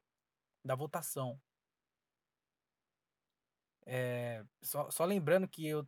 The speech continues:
eu sou totalmente contra isso, tá? <laughs> É porque na época, primeiro, eu era, é, eu era,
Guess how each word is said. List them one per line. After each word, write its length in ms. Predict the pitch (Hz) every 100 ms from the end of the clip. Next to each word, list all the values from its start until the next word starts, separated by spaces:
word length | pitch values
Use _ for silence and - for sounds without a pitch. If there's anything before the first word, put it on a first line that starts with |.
| -
eu 100 | 139
sou 180 | 147 147
totalmente 500 | - 180 196 190 -
contra 360 | - 165 170
isso, 280 | 143 151 -
tá? 180 | - 151
<laughs> 600 | 156 - 170 156 151 - _ _ _ - 202 208 - -
É 40 |
porque 160 | - 170
na 140 | 170
época, 340 | 160 170 - 156
primeiro, 400 | 175 175 160 120
eu 140 | 123
era, 320 | 139 147 143
é, 460 | 123 127 123 120 123
eu 120 | - 143
era, 180 | 139